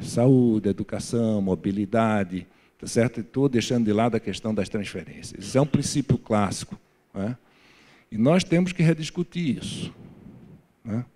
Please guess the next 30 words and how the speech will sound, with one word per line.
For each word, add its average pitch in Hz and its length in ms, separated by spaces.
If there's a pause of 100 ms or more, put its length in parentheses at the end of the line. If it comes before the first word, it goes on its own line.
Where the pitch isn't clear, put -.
(800)
Por 160 160
que 175 160
nós 160 240
temos 117 280
que - 60
redi-, 107 260 (180)
rediscutir 92 600
isso? - 120
Porque 107 160
nós 123 200
fizemos, 110 800 (240)
né, 101 280 (200)
no 95 140
passado 113 500
uma 95 100
coisa 95 280
muito 117 240
interessante, 107 840 (420)
né, 104 240 (640)
que 120 180
é, 127 80
digamos, 120 400
a 104 80
pa-, 98 260
a 101 180
parte 127 460
de 101 480 (400)
redução 107 400
de 107 80
pobreza, 104 880